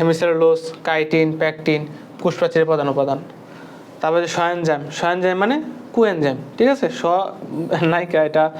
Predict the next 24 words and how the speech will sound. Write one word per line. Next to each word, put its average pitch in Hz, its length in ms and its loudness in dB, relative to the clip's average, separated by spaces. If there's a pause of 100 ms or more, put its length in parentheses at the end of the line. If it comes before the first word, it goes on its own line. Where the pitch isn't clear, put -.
(240)
সবগুলো 214 420 0
দ্বন্দ্ব 190 240 2
স 196 100 -2
আনতে 175 240 0
যায় 190 160 4
আমি 165 260 2
এখানে 151 200 0
স 151 100 -6
ইউজ 151 260 2
করছি। 151 280 -2 (320)
স - 80 -2
মানে 196 240 0
কোএনজাইম, 156 420 0 (100)
মনে 190 140 2
রাখবা 202 260 2
সয়েনজাইম 202 420 0
মানে 226 140 2
কোএনজাইম, 151 460 0 (500)
এর 170 140 2
গাঠনিক 156 340 0
অংশ। 139 240 -2 (640)
তারপর 165 200 2
সর্বোচ্চ 180 420 0
মৌলিক, 180 400 0